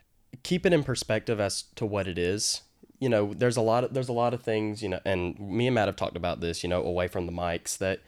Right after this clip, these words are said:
you know, there's things about the Oscars we like, and there's a lot of things that we necessarily don't like. However, it kind of, so there's kind of two things with that, w-,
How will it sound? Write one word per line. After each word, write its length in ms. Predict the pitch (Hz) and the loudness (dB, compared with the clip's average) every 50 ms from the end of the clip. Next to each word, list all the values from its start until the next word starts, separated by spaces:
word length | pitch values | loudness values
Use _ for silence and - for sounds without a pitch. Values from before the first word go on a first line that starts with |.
| _ - - - _ - | _ -20 -20 -16 _ -2
you 60 | 113 | 2
know, 100 | 110 107 | 4 4
there's 220 | 104 110 110 110 - | 6 4 2 2 2
things 200 | 135 127 127 123 | 2 4 4 4
about 280 | 123 110 113 110 - | 2 2 2 2 2
the 40 | 101 - | 0 -2
Oscars 520 | - 98 98 - - 104 101 98 101 - | -2 -2 -2 -2 -4 -4 -4 -6 -6 -8
we 160 | 104 104 98 | -6 -6 -4
like, 400 | 95 101 95 98 95 95 95 - | -2 -2 0 2 0 0 0 -2
and 100 | - 98 101 | -4 -2 -2
there's 100 | 98 92 | -2 0
a 60 | 98 | 0
lot 180 | 95 101 101 101 | 2 2 2 2
of 60 | 98 | 0
things 180 | - 104 101 98 | 0 -2 -2 -2
that 60 | 98 | -2
we 80 | 95 | -2
necessarily 400 | 92 92 90 - 95 90 87 90 | -2 -2 -2 -2 -4 -4 -4 -4
don't 260 | 87 87 87 90 - - | -4 -4 -4 -4 -4 -2
like. 360 | 98 98 101 101 - - - - _ _ _ _ - _ _ _ _ _ _ _ - | -2 -2 -2 -2 -6 -10 -20 -20 _ _ _ _ -20 _ _ _ _ _ _ _ -6
However, 600 | - 113 107 107 120 123 107 92 92 92 95 98 _ _ _ _ _ _ _ _ _ _ _ _ _ _ _ _ _ _ _ _ _ _ _ _ _ _ _ _ _ | 0 2 4 6 6 6 6 4 2 0 -2 -4 _ _ _ _ _ _ _ _ _ _ _ _ _ _ _ _ _ _ _ _ _ _ _ _ _ _ _ _ _
it 200 | - 123 135 131 | 2 2 2 2
kind 240 | 135 151 147 147 151 | 4 4 6 6 6
of, 240 | 147 139 135 139 135 - - | 6 4 2 -4 -6 -2 2
so 160 | - 147 135 | 2 2 2
there's 260 | 139 139 139 139 135 | 2 2 0 0 2
kind 180 | - 170 160 143 | 4 4 4 4
of 80 | 127 | 4
two 140 | - - 139 | 2 0 -2
things 240 | 131 - 135 135 135 | 0 0 -2 0 0
with 100 | 139 131 | 0 2
that, 240 | 135 123 120 120 - | 4 4 4 4 2
w-, 200 | - 117 120 | 0 -2 -4